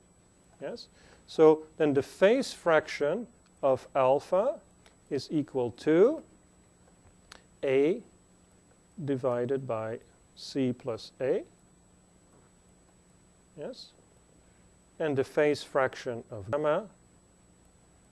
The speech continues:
is C divided by C plus A.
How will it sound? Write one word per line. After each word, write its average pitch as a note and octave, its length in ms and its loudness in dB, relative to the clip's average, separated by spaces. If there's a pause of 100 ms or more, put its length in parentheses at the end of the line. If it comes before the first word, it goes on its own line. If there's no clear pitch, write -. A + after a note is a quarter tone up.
(2000)
is F3 140 -4
C C3+ 460 -4 (1800)
divided B2+ 560 -4
by A#2 300 -8
C - 240 -8
plus A#2+ 320 -12
A. A#2+ 100 -20